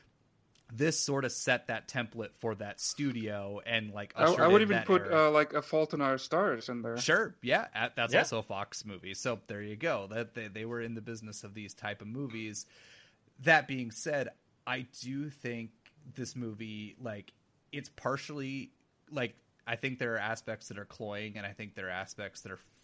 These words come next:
Speaker 1: frustrating and have not aged well. I do think, and s-, uh, honestly, I,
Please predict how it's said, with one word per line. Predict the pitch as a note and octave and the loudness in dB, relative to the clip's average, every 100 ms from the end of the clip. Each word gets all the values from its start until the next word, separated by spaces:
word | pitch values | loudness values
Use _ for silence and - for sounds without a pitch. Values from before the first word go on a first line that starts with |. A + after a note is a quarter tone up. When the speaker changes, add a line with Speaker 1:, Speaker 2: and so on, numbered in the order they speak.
| - | -12
Speaker 1:
frustrating | G2+ - A2+ G#2+ G#2+ G#2+ | -10 -8 -6 -6 -6 -8
and | F#2 G#2 | -10 -12
have | G#2+ G#2 G2+ | -6 -6 -4
not | G2 - | -10 -10
aged | F2+ G#2+ A2 A#2+ | -12 -12 -12 -6
well. | A#2+ C#3 - - - _ _ _ | -6 -6 -10 -20 -20 _ _ _
I | C#3 | 0
do | C3 C#3 D3 | 0 -2 -2
think, | C3 B2 B2+ - _ _ | -4 -4 -6 -16 _ _
and | B2+ A#2+ | -8 -6
s-, | A#2 - - | -6 -8 -6
uh, | A2 G#2+ | -8 -6
honestly, | A2+ C3+ C3+ | -4 -4 -4
I, | A2+ | -4